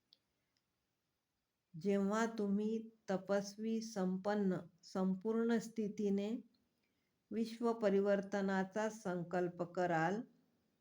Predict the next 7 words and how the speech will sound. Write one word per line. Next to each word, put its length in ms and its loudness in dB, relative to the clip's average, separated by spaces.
तेव्हा 520 4
ही 260 -2
प्रकृती 1000 -4
हलचलचे 840 0
नृत्य 540 -2
करेल. 440 -2
तुम्ही 540 2